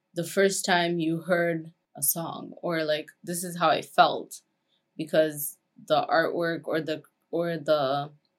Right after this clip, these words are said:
music or the commercials was creative and it made sense to you. So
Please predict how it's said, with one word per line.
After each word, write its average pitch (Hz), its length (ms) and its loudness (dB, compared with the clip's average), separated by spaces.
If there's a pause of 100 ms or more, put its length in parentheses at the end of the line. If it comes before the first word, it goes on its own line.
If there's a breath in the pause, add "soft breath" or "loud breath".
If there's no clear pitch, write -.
(440)
music 170 680 2 (140)
or 165 220 0
the 151 380 -6 (540)
commercials 160 960 -4 (580)
was 170 360 -4
creative 190 800 6
and 170 180 2
it 160 140 0
made 175 320 -2
sense 165 760 -2 (160)
to - 140 -10
you. 143 440 -6 (280)
So 147 440 -2